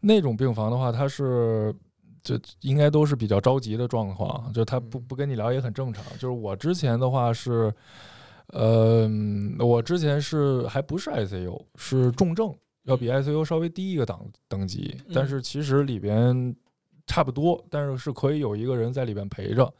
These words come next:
Speaker 1: 呃，然后当时呢，是我在，我在外边嘛，楼道外边就是住了，就是在楼道里边住了几，几天。然后那个楼道里边，其实不光我一个人在楼道里边儿那个睡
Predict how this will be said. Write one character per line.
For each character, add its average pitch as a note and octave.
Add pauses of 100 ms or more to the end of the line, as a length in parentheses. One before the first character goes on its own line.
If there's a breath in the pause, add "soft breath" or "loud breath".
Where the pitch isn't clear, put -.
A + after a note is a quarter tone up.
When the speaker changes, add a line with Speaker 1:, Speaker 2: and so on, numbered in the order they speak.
(540 loud breath)
Speaker 1:
呃， G#2
然 G#2+
后 C#3+
当 D3
时 C3
呢， C3
是 B2
我 G#2
在， C3+
我 G#2+
在 A#2+
外 D#3+
边 G#2+
嘛， F#2+
楼 G#2
道 B2
外 C3+
边 G2+
就 G#2+
是 G#2
住 B2+
了， G2+ (100)
就 A2
是 G#2+
在 A2+
楼 G#2+
道 D#3+
里 A2
边 G2
住 C3
了 A2+
几， G2+
几 G2
天。 G2+ (460 loud breath)
然 A2
后 B2+
那 B2+
个 A#2
楼 A2+
道 D3+
里 A2
边， G#2
其 B2+
实 C3+
不 C#3
光 D3+
我 A#2
一 G#2
个 C#3
人 B2
在 A#2
楼 G#2+
道 A#2
里 G2
边 F#2+
儿 F#2+ (380)
那 A2+
个 G#2
睡 A#2